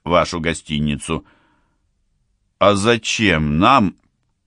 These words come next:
защита французов?" Спросил Стэнхэм. "И почему нам собираются причинить беспокойство? Ведь мы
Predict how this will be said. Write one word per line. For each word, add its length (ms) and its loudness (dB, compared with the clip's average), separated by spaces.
защита 720 -2
французов?" 880 -6
Спросил 460 0
Стэнхэм. 520 -6
"И 80 2
почему 560 2
нам 400 4
собираются 800 -2
причинить 580 -4
беспокойство? 960 -6
Ведь 280 0
мы 400 2